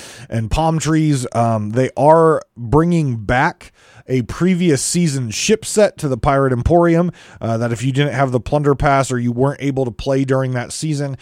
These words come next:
you now have the ability to buy it in the, uh, in the Pirate Emporium. And they have added a weapon set.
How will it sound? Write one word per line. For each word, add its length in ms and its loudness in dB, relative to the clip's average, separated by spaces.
you 120 -4
now 200 0
have 200 -2
the 120 -2
ability 500 0
to 320 -4
buy 300 0
it 260 0
in 180 -2
the, 160 0
uh, 320 -2
in 120 -4
the 160 -4
Pirate 340 -2
Emporium. 480 4
And 240 -2
they 80 2
have 140 4
added 440 2
a 140 -4
weapon 520 -2
set. 360 -4